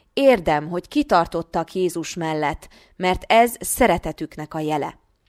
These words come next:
A hívőknek, akikért Jézus itt imádkozik, az az érdeme, hogy bár nem hallották személyesen Jézust, nem láthatták ők, mégis az apostolok szavának köszönhetően eljutnak a hitre.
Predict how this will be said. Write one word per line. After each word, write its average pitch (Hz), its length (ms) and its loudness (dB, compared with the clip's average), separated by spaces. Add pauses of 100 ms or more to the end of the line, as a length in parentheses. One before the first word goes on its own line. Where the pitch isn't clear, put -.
(560)
A 196 80 -2
hívőknek, 202 760 -2 (380)
akikért 214 540 0
Jézus 240 400 -2
itt 240 240 -6
imádkozik, 196 760 -2
az 254 140 -2
az 226 220 -2
érdeme, 185 480 0 (380)
hogy 196 160 0
bár 208 200 4
nem 285 180 -2
hallották 190 540 0
személyesen 180 720 -4
Jézust, 190 520 -6 (300)
nem 190 180 2
láthatták 165 840 -2
ők, 190 340 0 (440)
mégis 294 400 -2
az 185 160 -2
apostolok 180 680 0
szavának 156 520 -4
köszönhetően 160 880 -6
eljutnak 180 600 0
a 160 80 -16
hitre. 151 500 -12